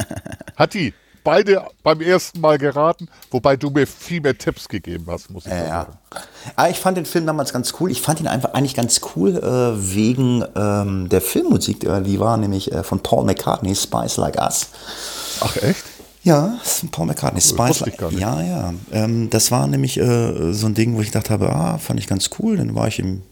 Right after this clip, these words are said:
Speaker 1: Kino oder war ich auf Video, ich weiß es gar nicht. Aber, ähm, das ist das Gute, äh, ich würde mich auch noch gar nicht so gerne verabschieden wollen von der Musik der achtziger. Ähm, mir sind so, äh, mir ist ein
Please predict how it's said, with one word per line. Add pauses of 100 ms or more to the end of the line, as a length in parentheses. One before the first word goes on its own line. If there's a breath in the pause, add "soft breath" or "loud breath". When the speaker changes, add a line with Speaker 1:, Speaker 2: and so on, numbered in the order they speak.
(360)
Speaker 1:
Kino
oder
war
ich
auf
Video,
ich
weiß
es
gar
nicht. (760 loud breath)
Aber,
ähm, (240 loud breath)
das
ist
das
Gute,
äh,
ich
würde
mich
auch
noch
gar
nicht
so
gerne
verabschieden
wollen
von
der
Musik
der
achtziger. (640 loud breath)
Ähm, (220)
mir
sind
so,
äh, (120)
mir
ist
ein